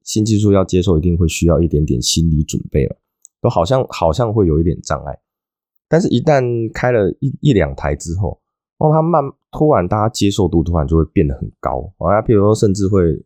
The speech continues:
常常会拿美国之前做过的一个 paper 出来讲这个事情，就是说，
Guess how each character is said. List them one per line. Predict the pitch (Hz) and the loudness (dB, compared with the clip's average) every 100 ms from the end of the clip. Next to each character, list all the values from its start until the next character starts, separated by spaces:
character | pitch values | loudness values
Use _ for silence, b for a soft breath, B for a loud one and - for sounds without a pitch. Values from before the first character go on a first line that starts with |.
| _ | _
常 | - 85 | -6 -2
常 | 85 | 0
会 | 85 85 | 0 0
拿 | 71 67 73 71 - | -2 -2 -2 -4 -8
美 | 71 67 | -6 -4
国 | 71 76 | -2 -2
之 | - | -4
前 | 82 67 | -6 -6
做 | 64 87 | -2 -2
过 | 67 73 | -2 -4
的 | 58 76 b b b b _ | -6 -12 b b b b _
一 | 78 | -2
个 | 73 | 0
paper | - 80 76 | 2 2 0
出 | 62 67 | 0 -2
来 | 67 - | -4 -4
讲 | - - | -6 -6
这 | 85 | -4
个 | 80 | -2
事 | 71 80 | -2 -4
情， | - - | -4 -2
就 | |
是 | 82 | 0
说， | 85 | 0